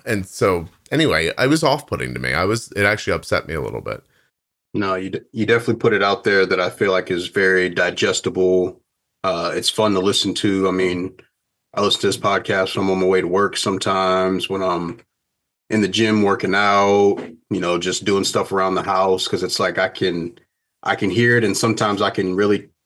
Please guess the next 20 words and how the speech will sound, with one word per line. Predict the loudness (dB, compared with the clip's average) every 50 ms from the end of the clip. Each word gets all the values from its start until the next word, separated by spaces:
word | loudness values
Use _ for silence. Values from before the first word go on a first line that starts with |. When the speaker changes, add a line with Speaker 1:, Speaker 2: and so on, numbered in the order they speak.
| _ -8
Speaker 2:
key | -2 0 2 2 4 2 2
in | 2 2 2
on | 0 0 0
something | 0 -2 -2 -2 0 -2
that | -2 -2 -2 -4
you're | -4
saying, | -2 0 0 2 2 2 2 2 2 2
and | 0 0 -2 -4 -4 -2
other | 0 0 0 0
times | 0 0 0 0 -2 -2
it's | -4 -6
kinda | -4 -2 -2 -2
just | -2 -2 0 0
like | 0 0 0
a | -2
conversation's | 0 0 0 0 0 2 2 2 2 2 -2 -4 -4 -2
going | -2 0 0 0
on | -2 -4 -4
in | -6
my, | -6 -6 -6 -8 -10